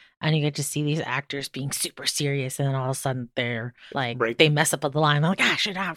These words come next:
Speaker 1: dang it." It, like, it's, it's fun to see them out of character. It kind of humanizes, uh, them as well. So I, I personally really like a, like a good blooper reel. I also love the bonus chapters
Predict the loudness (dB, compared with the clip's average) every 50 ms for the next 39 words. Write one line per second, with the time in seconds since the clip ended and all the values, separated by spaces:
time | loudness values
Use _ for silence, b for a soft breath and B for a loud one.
0 | -8 _ -2 0 2 2 0 0 -4 -4 -2 0 4 6 6 6 6 4 2 0
1 | -2 -2 -4 -4 -4 -4 -2 2 4 4 4 6 4 2 2 2 2 2 2 2
2 | 2 0 0 0 -2 -2 -2 0 0 0 0 -2 -2 2 4 6 6 6 6 4
3 | B B B 0 4 8 8 8 8 6 4 4 4 6 6 6 6 6 6 4
4 | 4 2 0 0 0 0 2 2 2 2 2 _ 2 4 6 6 6 4 0 -2
5 | -2 -2 -2 0 0 0 0 2 2 2 0 -2 -4 -6 _ _ 0 8 10 12
6 | 12 12 10 8 6 6 6 8 6 4 4 4 2 0 -2 0 0 0 2 2
7 | 2 0 0 -2 -4 -6 -8 -12 -10 -10 -10 -10 -12 _ -14 -8 0 4 6 6
8 | 6 4 2 4 2 2 2 0 -2 0 2 4 4 2 2 2 2 4 4 4
9 | 4 4 4 4 4 4 2 2 -2 -6 _ _ 10 10 10 12 12 10 10 10
10 | 8 6 6 8 10 10 12 12 10 8 6 0 -10 _ _ _ _ 2 2 4
11 | 6 6 6 6 6 4 2 2 2 2 2 2 2 -2 -2 -2 -2 -4 -6